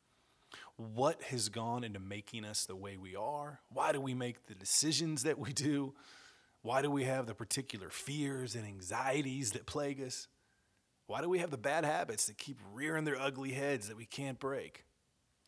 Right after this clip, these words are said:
Well, I'll give you three things to consider today in examining that. One, we're made that way. <laughs> Two,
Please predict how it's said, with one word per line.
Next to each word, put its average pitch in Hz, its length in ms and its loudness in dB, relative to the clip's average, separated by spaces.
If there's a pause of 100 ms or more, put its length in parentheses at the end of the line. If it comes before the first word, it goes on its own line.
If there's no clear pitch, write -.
(200)
Well, - 120 6
I'll 175 100 10
give 156 160 0
you 123 60 0
three 190 500 -2
things 147 720 0 (180)
to - 140 -2
consider 107 520 0
today 95 520 -8 (180)
in 110 100 -8
examining 101 600 -6
that. 71 320 -14
One, 127 420 2 (1600)
we're 110 120 -4
made 123 320 0
that 92 180 -6
way. 98 280 -10 (260)
<laughs> - 680 -10
Two, 131 360 6